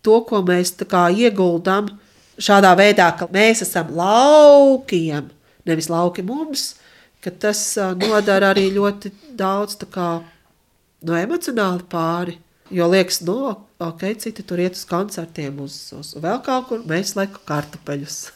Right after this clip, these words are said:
<laughs> Jā, mēs laiku burkānu vagā, citi sēž pie jūras, mēs ejam trušus barot, ja? Nu tā, es ļoti vēlos, lai mums būtu tā, ka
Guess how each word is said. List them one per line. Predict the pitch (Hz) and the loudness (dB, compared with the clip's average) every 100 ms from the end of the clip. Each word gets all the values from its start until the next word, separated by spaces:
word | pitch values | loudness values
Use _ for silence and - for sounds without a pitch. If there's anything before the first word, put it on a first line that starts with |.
| - | -4
<laughs> | 262 - - | -2 0 2
Jā, | 202 214 - - | 4 4 -2 -12
mēs | 165 165 233 | -2 0 4
laiku | 233 240 233 | 4 4 0
burkānu | 180 156 156 160 151 147 | -2 -4 -4 -4 -2 -2
vagā, | 147 147 147 147 147 - - | -4 -4 -4 -4 -4 -12 -20
citi | - 202 214 | -2 0 0
sēž | 190 175 180 180 | -2 0 0 0
pie | 180 160 | -2 0
jūras, | 165 202 262 320 349 - - _ _ _ _ - | 2 2 2 4 2 0 -4 _ _ _ _ -4
mēs | 180 254 - | 0 0 -2
ejam | - 190 254 | -2 0 0
trušus | 240 165 151 160 | -2 -2 -4 -8
barot, | 156 151 151 147 139 | -4 -2 -2 -6 -8
ja? | 160 196 262 _ _ | -4 -4 -6 _ _
Nu | 202 | -4
tā, | 220 233 202 - - - | 0 2 2 2 -8 -16
es | - 196 202 | -4 -4 0
ļoti | 247 262 262 190 | 2 2 2 2
vēlos, | 190 214 226 226 196 196 - | 6 6 6 4 0 -2 -4
lai | 180 | -4
mums | 170 185 208 | -2 -4 -6
būtu | 190 185 180 | -4 -6 -6
tā, | - 180 180 | -6 -4 -4
ka | 175 | -6